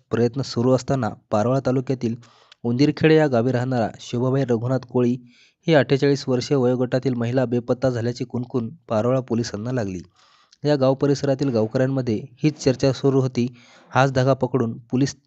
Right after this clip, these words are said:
प-, पुढील तपासाला दिशा देण्यात आली. घटना उघडकीस आल्यानंतर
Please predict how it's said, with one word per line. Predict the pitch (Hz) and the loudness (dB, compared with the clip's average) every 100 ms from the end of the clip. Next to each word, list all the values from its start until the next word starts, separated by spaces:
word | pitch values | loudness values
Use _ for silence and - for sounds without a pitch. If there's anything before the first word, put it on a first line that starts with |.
| _ _ | _ _
प-, | 117 113 | -2 0
पुढील | 117 127 135 | 0 0 0
तपासाला | 123 117 123 135 | 0 0 2 -2
दिशा | 127 113 127 | -2 -2 0
देण्यात | 117 117 117 | 0 -2 -2
आली. | 90 73 - _ _ _ _ _ 110 | -4 -6 -10 _ _ _ _ _ -8
घटना | 107 127 160 | -6 0 2
उघडकीस | 156 156 151 147 | 4 2 0 -2
आल्यानंतर | 131 135 139 135 107 | 0 0 0 0 0